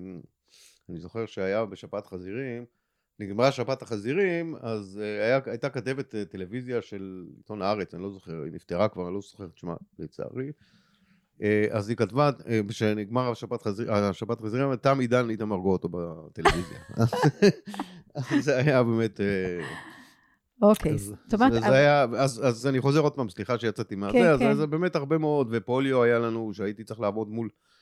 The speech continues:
Speaker 1: מול ארגון הבריאות העולמי, ולעמוד בלחצים מכל מיני כיוונים, אז, זאת אומרת, זה, אז הייתי מוכן.
Speaker 2: אז
Speaker 1: אה,
Speaker 2: איזה
Speaker 1: כל הניסיון
Speaker 2: מיומנויות אבל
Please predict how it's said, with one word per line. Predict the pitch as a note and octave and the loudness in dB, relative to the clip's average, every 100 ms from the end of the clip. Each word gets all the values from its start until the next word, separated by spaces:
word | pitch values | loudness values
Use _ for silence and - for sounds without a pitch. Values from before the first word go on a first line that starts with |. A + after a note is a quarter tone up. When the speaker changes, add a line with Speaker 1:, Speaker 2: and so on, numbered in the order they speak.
| _ _ - - A2 | _ _ -20 -4 0
Speaker 1:
מול | A#2+ | 2
ארגון | A#2 C3+ | 2 2
הבריאות | A2 B2+ B2+ | 2 0 2
העולמי, | A2 A2+ C#3 C#3+ C3 | 2 2 2 0 0
ולעמוד | A2+ A2 A2+ A#2 | 0 -2 -2 -4
בלחצים | A2+ A2 G#2+ B2+ A#2+ | -4 -4 -4 -6 -4
מכל | A#2+ C#3 | -2 0
מיני | C#3+ B2+ | 0 -2
כיוונים, | B2 A#2 A#2 A#2+ G#2+ | -4 -6 -4 -4 -4
אז, | F#2+ F#2+ F2+ _ | -6 -6 -12 _
זאת | - | -14
אומרת, | A#2+ B2 | -6 -4
זה, | A#2 G2 | -2 0
אז | B2+ | 2
הייתי | D3 F#3 | 2 2
מוכן. | E3 C#3 B2 - G1+ | 0 0 -2 -2 -8
Speaker 2:
אז | G2+ G3 - | 0 0 4
Speaker 1:
אה, | |
Speaker 2:
איזה | C4 C#4 | 2 4
Speaker 1:
כל | - C4 | 4 6
הניסיון | A3+ G#3 | 4 4
Speaker 2:
מיומנויות | C#3+ G3 B3+ - | 4 4 4 4
אבל | D#4 E4+ | 2 2